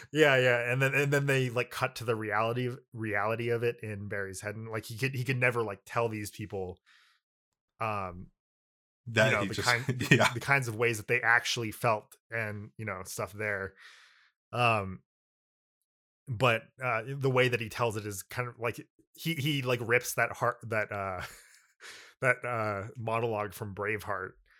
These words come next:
Speaker 2: Sure.
Speaker 1: right?
Speaker 2: Yeah,
Speaker 1: And
Speaker 2: that
Speaker 1: throws
Speaker 2: great
Speaker 1: it in
Speaker 2: scene.
Speaker 1: there and <laughs> listen-, you know, and, and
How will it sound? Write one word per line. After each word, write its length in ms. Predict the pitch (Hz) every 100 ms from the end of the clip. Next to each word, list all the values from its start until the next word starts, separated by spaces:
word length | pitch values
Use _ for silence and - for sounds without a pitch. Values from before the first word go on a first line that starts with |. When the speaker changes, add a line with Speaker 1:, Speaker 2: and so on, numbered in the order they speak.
| _ _ - 135
Speaker 2:
Sure. 60 | -
Speaker 1:
right? 340 | 143 117 104 _
Speaker 2:
Yeah, 340 | 131 127 123 107
Speaker 1:
And 0 |
Speaker 2:
that 160 | 107
Speaker 1:
throws 220 | 117 117 110
Speaker 2:
great 60 |
Speaker 1:
it 20 |
in 100 | 107
Speaker 2:
scene. 20 | 113
Speaker 1:
there 220 | 104 110
and 140 | 123
<laughs> 20 |
listen-, 560 | 120 90 - - - 285 - - - 135
you 60 | 156
know, 120 | 156
and, 160 | 151
and 140 | 156